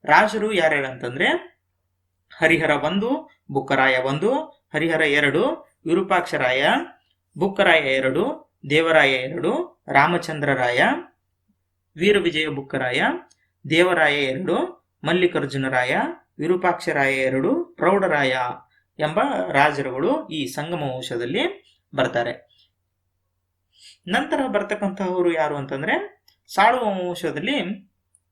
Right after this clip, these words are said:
ಇಪ್ಪತ್ತು ವರ್ಷಗಳ ಕಾಲ ಈ ಸಾಳುವ ಸಂತತಿ ಏನ್ ಮಾಡತ್ತೆ, ಸಾಳುವ ಎಂಬ ಮನೆತನ ಏನ್ ಮಾಡತ್ತೆ, ಆಳ್ವಿಕೆಯನ್ನ ನಡೆಸುತ್ತೆ. ಅದರಲ್ಲಿ ಪ್ರಮುಖವಾಗಿ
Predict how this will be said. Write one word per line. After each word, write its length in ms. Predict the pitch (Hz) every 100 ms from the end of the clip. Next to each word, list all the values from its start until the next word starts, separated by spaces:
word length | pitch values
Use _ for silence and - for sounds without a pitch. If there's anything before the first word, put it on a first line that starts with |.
| _ _ _ _ _ _
ಇಪ್ಪತ್ತು 400 | 202 208 269 269
ವರ್ಷಗಳ 380 | 233 214 196 180
ಕಾಲ 280 | 170 160 160 233 208
ಈ 200 | 151 139
ಸಾಳುವ 400 | 156 170 196 175
ಸಂತತಿ 440 | 165 143 139 139
ಏನ್ 180 | 139 135
ಮಾಡತ್ತೆ, 400 | 131 127 196 254
ಸಾಳುವ 500 | 254 156 170 175 165
ಎಂಬ 180 | 147 143
ಮನೆತನ 380 | 135 139 147 147
ಏನ್ 260 | 131 127 127
ಮಾಡತ್ತೆ, 300 | 123 - 220 349 - - _ _
ಆಳ್ವಿಕೆಯನ್ನ 520 | 135 139 139 139 139 127
ನಡೆಸುತ್ತೆ. 760 | 123 123 - 208 330 359 _ _ _ _ _ _
ಅದರಲ್ಲಿ 420 | 180 202 196 220
ಪ್ರಮುಖವಾಗಿ 1080 | 262 185 214 220 196 180 180 262 302 -